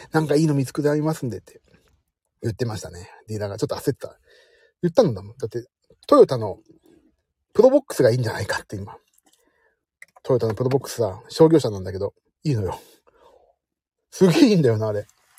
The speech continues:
パ-、タワーパーキングに入る背丈だし、幅五ナンバー。しかも、今のシャトルとほぼほぼ同じような置き換えでいけるっていう。もう、プロボック-、トヨタのディーラーか、ト-、トヨタのプロボックスかと思ってますって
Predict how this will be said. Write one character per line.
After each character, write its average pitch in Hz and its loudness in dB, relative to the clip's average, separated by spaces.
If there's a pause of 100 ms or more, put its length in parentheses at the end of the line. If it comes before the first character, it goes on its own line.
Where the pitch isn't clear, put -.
(680)
パ-、 165 2
タ 175 4
ワ 202 8
ー - -6
パ 196 2
ー - 2
キ 135 -4
ン 131 0
グ 127 0
に 117 -2
入 127 0
る 104 -8 (340)
背 - -8
丈 113 -4
だ 110 -4
し、 101 -14 (220)
幅 139 4 (760)
五 147 4
ナ 143 4
ン 135 -2
バ - -6 (640)
ー。 - -20
し - -14
か 147 -2
も、 113 -4 (320)
今 139 -4
の 117 -12
シ - 2
ャ 156 6
ト 139 4
ル 113 -4
と 120 -8
ほ 156 2
ぼ 151 6
ほ 147 0
ぼ 131 4
同 127 0
じ 120 -4
よ 123 2
う - -2
な 104 -8
置 104 -10
き - -6
換 120 4
え 113 0
で 113 -4
い 110 -8
け 120 -8
る 117 -6
っ - -12
て - -18
い - -18
う。 - -20 (480)
も 180 2
う、 - -10 (240)
プ 160 -2
ロ 165 2
ボ 185 2
ッ - -16 (100)
ク-、 - -20
ト 185 6
ヨ 175 8
タ 117 -2
の 95 -10
デ 104 -10
ィ 113 -6
ー 110 -6
ラ 113 -2
ー 110 -12
か、 - -16
ト-、 123 -4
ト - 0
ヨ 156 4
タ 117 0
の 104 -6
プ 113 -6
ロ 131 -2
ボ 151 2
ッ 139 0
ク - -14
ス 107 -6
か - 0
と 160 6
思 143 4
っ 143 -2
て - -4
ま 123 -4
す - -20
っ - -20
て - -20